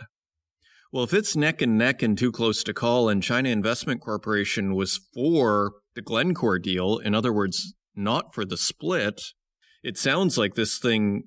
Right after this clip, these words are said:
could go Glencore's way, at least the way Glencore was trying to frame it. 'Cause remember, Glencore was out there saying that if this split fails,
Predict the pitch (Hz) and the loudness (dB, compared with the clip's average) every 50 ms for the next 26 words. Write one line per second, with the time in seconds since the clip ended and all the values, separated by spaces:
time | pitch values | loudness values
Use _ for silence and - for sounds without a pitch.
0 | _ - - 110 98 120 117 113 104 - 110 113 117 117 101 - 110 98 90 87 | _ -10 -8 -4 0 2 2 2 2 2 2 2 2 0 0 0 0 0 0 -2
1 | - - 90 95 127 185 202 147 92 - - - _ _ _ _ _ _ _ _ | -4 -4 -2 0 0 0 0 0 -2 -6 -10 -14 _ _ _ _ _ _ _ _
2 | _ _ _ _ _ _ _ _ _ _ 139 131 131 135 147 160 - - - 156 | _ _ _ _ _ _ _ _ _ _ -4 0 2 2 2 2 2 0 2 2
3 | 127 120 113 117 110 107 - 107 104 107 104 - 110 107 104 107 101 - - - | 4 4 4 4 2 2 0 2 2 2 2 2 0 2 2 2 0 0 -2 -2
4 | 98 90 87 87 110 104 - - 143 147 160 165 156 127 92 82 - _ _ _ | -2 -2 -2 -2 -2 -4 -2 -2 0 0 2 2 0 0 -2 -4 -8 _ _ _
5 | _ _ - - _ - 131 113 107 123 123 131 160 180 180 139 107 98 90 95 | _ _ -20 -18 _ -6 -4 0 2 2 4 4 4 4 4 2 2 2 0 0
6 | 98 - _ _ _ _ _ _ _ _ _ _ - 123 117 127 143 170 175 - | -2 -6 _ _ _ _ _ _ _ _ _ _ -8 -2 0 2 2 2 2 2
7 | - 135 127 120 113 - - 127 120 110 - 120 120 123 - 120 113 107 104 - | 2 2 4 4 2 0 0 0 0 0 2 2 2 2 2 2 2 2 2 2
8 | - 120 113 110 104 98 101 101 101 - - - 127 - - - - - 127 113 | 2 2 2 2 2 2 2 0 0 -2 0 0 0 0 0 -2 0 0 0 0
9 | - - - 135 135 139 123 110 107 107 104 - - - - | 0 -2 -4 -2 0 2 2 2 2 2 2 0 0 -2 -4